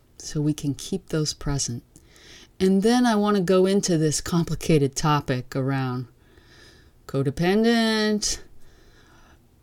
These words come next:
thriving, differentiation, care for others, responsibility for others, responsibility for yourself. There's so much to sort out there, and I'm excited to dive into it today with you.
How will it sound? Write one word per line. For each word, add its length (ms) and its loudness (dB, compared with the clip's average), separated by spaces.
thriving, 1300 6
differentiation, 1400 4
care 360 8
for 300 2
others, 680 2
responsibility 880 0
for 200 -4
others, 560 -2
responsibility 840 2
for 160 -4
yourself. 520 -2
There's 180 -2
so 180 -2
much 360 0
to 100 -2
sort 400 0
out 300 -2
there, 240 -2
and 160 0
I'm 100 0
excited 460 -2
to 100 -6
dive 340 -4
into 360 -4
it 180 -10
today 380 -8
with 280 -12
you. 180 -8